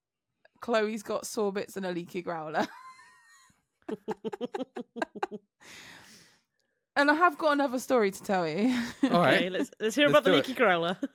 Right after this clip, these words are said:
Speaker 3: <laughs>
Speaker 1: It's not necessarily s-, ne-, blah, blah, blah, necessarily cycle related.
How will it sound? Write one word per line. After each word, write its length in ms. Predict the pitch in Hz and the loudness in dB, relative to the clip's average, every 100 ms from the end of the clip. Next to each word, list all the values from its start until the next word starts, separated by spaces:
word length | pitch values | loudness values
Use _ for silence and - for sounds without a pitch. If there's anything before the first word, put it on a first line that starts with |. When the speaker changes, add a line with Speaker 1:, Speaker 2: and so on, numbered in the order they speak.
| _ 427 403 - - | _ -6 -6 -6 -6
Speaker 3:
<laughs> 120 | 262 - 311 294 - - | -4 -6 -8 -8 -10 -6
Speaker 1:
It's 140 | 339 | -4
not 200 | 370 370 | 0 0
necessarily 520 | 381 370 - 339 339 294 | 2 0 -2 -4 -2 -4
s-, 240 | - - | -6 -12
ne-, 320 | 262 269 269 262 | -8 -4 -2 -2
blah, 220 | 262 269 | -2 0
blah, 160 | 240 | 2
blah, 140 | 208 160 | 2 0
necessarily 920 | 220 277 269 240 233 220 214 208 196 | -2 -2 -4 -6 -4 -4 -4 -6 -8
cycle 720 | - - 226 202 208 196 185 | -12 -4 -2 -2 -2 -4 -2
related. 760 | 190 180 175 170 - 160 170 | -2 -2 -4 -6 -10 -12 -14